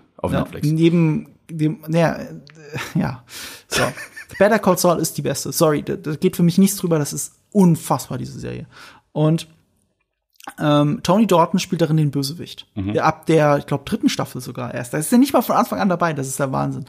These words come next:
Speaker 1: Mhm.
Speaker 2: Äh, basierend auf einer Nebenfigur, die nur erwähnt wird in Breaking Bad. Du hörst nur
Speaker 1: Okay.
Speaker 2: den Namen. Und darauf basierend haben sie dann ihn geschrieben.
Speaker 1: Okay.
Speaker 2: Und er ist ein Scene-Stealer hoch drei. Unfassbar geil.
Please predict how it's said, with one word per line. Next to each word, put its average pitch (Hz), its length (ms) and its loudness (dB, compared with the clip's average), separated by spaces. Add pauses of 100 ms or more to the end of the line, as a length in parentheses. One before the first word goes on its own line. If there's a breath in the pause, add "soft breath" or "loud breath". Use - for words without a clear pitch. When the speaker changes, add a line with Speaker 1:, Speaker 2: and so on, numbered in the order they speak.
Speaker 1:
Mhm. 110 360 -8
Speaker 2:
Äh, 147 180 4
basierend 165 580 2
auf - 180 0
einer 156 120 2
Nebenfigur, 214 840 0 (200)
die 170 80 2
nur 180 380 4
erwähnt 170 680 2
wird 165 180 2
in 139 120 -6
Breaking 135 380 -8
Bad. 123 260 -14
Du 143 80 -4
hörst 175 220 0
nur 101 80 2
Speaker 1:
Okay. 117 100 2
Speaker 2:
den 147 80 -4
Namen. 175 560 0 (380 soft breath)
Und 180 320 -2
darauf 233 320 4
basierend 202 440 0
haben 196 160 2
sie 196 120 0
dann 175 280 0
ihn 254 220 6
geschrieben. 175 640 -4 (240 soft breath)
Speaker 1:
Okay. 98 300 -6
Speaker 2:
Und 175 240 0 (280)
er 165 160 2
ist - 160 -6
ein 160 220 -2
Scene-Stealer 165 880 0
hoch 147 160 -8
drei. 143 440 -4 (460 soft breath)
Unfassbar 190 960 2
geil. 143 420 0